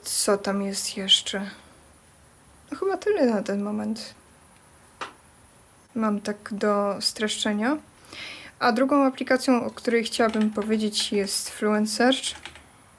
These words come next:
E, oczywiście to nie jest nowa aplikacja, ale jest trochę zmian w związku z, y, wydaną po długim, długim czasie, y, stabilną wersją. E,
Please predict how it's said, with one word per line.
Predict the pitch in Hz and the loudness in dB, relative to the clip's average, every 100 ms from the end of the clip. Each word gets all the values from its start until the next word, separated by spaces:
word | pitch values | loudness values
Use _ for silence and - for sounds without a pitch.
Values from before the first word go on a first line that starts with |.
| - - - - - - - - | -20 -20 -20 -20 -20 -14 -10 -2
E, | 240 226 226 226 226 226 233 226 | 2 2 2 2 2 2 0 0
oczywiście | 233 254 247 - | 0 0 2 4
to | |
nie | 240 220 | 4 4
jest | 214 - - - | 0 -4 -8 -6
nowa | 214 214 220 269 262 | -2 2 4 4 4
aplikacja, | 214 226 220 220 226 | 2 0 0 2 2
ale | 220 214 214 - - - - - | 4 2 0 -10 -16 -16 -10 2
jest | 240 240 - | 4 4 0
trochę | - 226 240 | -2 2 2
zmian | 226 233 | 4 4
w | 220 | 4
związku | 226 220 - 214 | 2 0 0 -2
z, | - 220 | 0 2
y, | 220 214 208 214 - | 4 4 2 -2 -6
wydaną | 208 214 240 226 214 | -2 2 4 4 4
po | 220 | 2
długim, | 202 247 220 214 208 | 2 2 4 2 4
długim | 214 214 208 | 4 4 2
czasie, | - 220 - 214 - - - - - - 214 214 214 214 220 | 2 -2 0 -2 -4 -18 -18 -20 -20 -8 0 2 4 4 4
y, | 214 | 2
stabilną | - 240 247 233 214 | 2 2 4 4 4
wersją. | 214 208 240 240 240 - | 0 0 2 4 2 0
E, | - 214 214 214 | -2 2 4 4